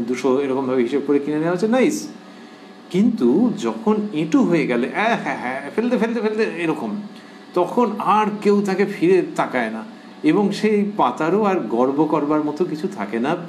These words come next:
সম্পূর্ণ আত্মবিলুপ্তি। ঝড়ের এঁটো পাতার যেমন আর নিজস্বতা বলে কিছু থাকে না। এই নিজস্বতা বলে থাকে না মানে সেটা একটা সীমাবদ্ধতা,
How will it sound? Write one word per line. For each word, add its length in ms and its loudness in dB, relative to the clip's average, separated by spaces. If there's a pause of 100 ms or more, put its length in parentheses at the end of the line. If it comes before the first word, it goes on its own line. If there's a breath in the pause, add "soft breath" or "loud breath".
(220)
সম্পূর্ণ 840 2
আত্মবিলুপ্তি। 1120 0 (960 loud breath)
ঝড়ের 500 0
এঁটো 280 2
পাতার 600 0
যেমন 360 0
আর 140 0
নিজস্বতা 800 0
বলে 240 2
কিছু 300 -6 (160)
থাকে 260 -4
না। 100 -6 (580 loud breath)
এই 80 4
নিজস্বতা 560 0
বলে 200 2
থাকে 340 -2
না 80 0
মানে 360 2
সেটা 220 -2
একটা 180 -2
সীমাবদ্ধতা, 1040 0